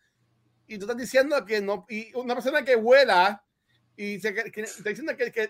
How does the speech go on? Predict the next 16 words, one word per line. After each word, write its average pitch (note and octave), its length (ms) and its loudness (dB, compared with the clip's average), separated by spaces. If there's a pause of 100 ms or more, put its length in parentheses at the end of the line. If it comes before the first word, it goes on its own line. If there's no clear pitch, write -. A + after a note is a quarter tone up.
que G#3+ 280 -4
tiene G#3+ 280 -4
que B3 120 0
guardar B3+ 520 -2 (140)
el A#3 480 -2
cohete A#3 640 -2
para F#3+ 320 -4
que F3+ 300 -2
él G#3+ 200 -6
vuelva G#3 240 -10
a - 20 -20
su G3+ 120 -16
casa. G3+ 320 -8
Es C#3 80 -14
como G3 220 -8
que, D3+ 320 -4